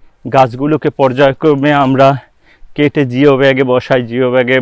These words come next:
বসানোর পরে পরিপূর্ণ সেট হয় পর্যায়ক্রমে, এ, এক থেকে দুই মাস লাগে শুধু সেট হয়ে নতুন শিকড় আসতে। এরপর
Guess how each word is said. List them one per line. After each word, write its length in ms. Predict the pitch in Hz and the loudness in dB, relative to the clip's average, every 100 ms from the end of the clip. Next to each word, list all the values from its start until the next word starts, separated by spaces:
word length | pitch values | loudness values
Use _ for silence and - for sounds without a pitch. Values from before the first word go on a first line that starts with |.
| 113 | -2
বসানোর 360 | 117 - 135 127 | -6 -4 -4 -4
পরে 220 | 131 123 | -2 -2
পরিপূর্ণ 500 | - 123 127 131 131 127 | -4 -6 -4 -4 -4 -4
সেট 280 | - 147 - | -2 -4 0
হয় 160 | 135 123 | -2 0
পর্যায়ক্রমে, 580 | 117 123 117 123 113 127 | 0 0 -2 -4 -2 -4
এ, 680 | - - - - - - 113 113 123 | -6 -14 -16 -20 -20 -10 -8 -4 -4
এক 80 | - | -4
থেকে 200 | 143 131 | -6 -4
দুই 180 | 123 131 | -2 -2
মাস 200 | 131 131 - | 0 -2 -2
লাগে 240 | 139 123 127 | -2 -2 -4
শুধু 260 | - 123 - - - | -6 -8 -10 -16 -14
সেট 240 | - 151 - | -2 -2 0
হয়ে 140 | 143 | 0
নতুন 300 | 139 120 135 | 0 -2 -4
শিকড় 400 | 131 139 - 139 | -4 -6 0 4
আসতে। 340 | 135 - - 143 202 _ _ _ - - | 4 2 -2 -2 -2 _ _ _ -20 -10
এরপর 400 | 123 127 - 131 | -4 -4 -4 -6